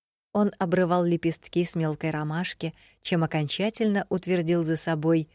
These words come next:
оскорбительное прозвище. Из соседнего святилища как раз выплыла сияющая сирена, изящно покачивая вихрем вейна в тиале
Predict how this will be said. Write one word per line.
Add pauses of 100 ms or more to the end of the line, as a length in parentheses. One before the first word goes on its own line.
(180)
оскорбительное
прозвище. (1700)
Из
соседнего
святилища
как
раз
выплыла
сияющая
сирена, (580)
изящно
покачивая
вихрем
вейна
в
тиале